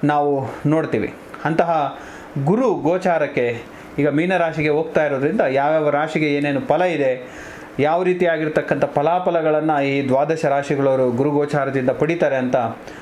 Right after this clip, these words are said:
ನಾವು ಇವತ್ತು ತಿಳ್ಕೊಳ್ಳೋಣ. ಗುರು ಗೋಚಾರ ಆಗೋದ್ರಿಂದ ಮೊದಲಿಗೆ ಯಾವುದೇ ರಾಶಿಗೆ ಗುರು ಪ್ರವೇಶ ಮಾಡೋದ್ರಿಂದ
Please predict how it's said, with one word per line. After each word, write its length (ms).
ನಾವು 400
ಇವತ್ತು 280
ತಿಳ್ಕೊಳ್ಳೋಣ. 440
ಗುರು 180
ಗೋಚಾರ 480
ಆಗೋದ್ರಿಂದ 600
ಮೊದಲಿಗೆ 640
ಯಾವುದೇ 420
ರಾಶಿಗೆ 360
ಗುರು 200
ಪ್ರವೇಶ 380
ಮಾಡೋದ್ರಿಂದ 520